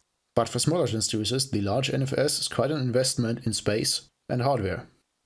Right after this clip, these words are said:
That is why we're introducing the S C N Near Field add-on.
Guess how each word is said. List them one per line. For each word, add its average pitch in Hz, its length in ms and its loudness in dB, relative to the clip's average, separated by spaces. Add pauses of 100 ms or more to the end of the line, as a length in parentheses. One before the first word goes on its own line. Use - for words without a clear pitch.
(100)
That 113 180 2
is 117 140 0
why 117 180 2
we're 117 160 2
introducing 113 800 -2 (220)
the 104 100 2
S 98 140 2
C 117 160 2
N 131 320 0
Near 117 140 0
Field 95 180 -2
add-on. - 400 -4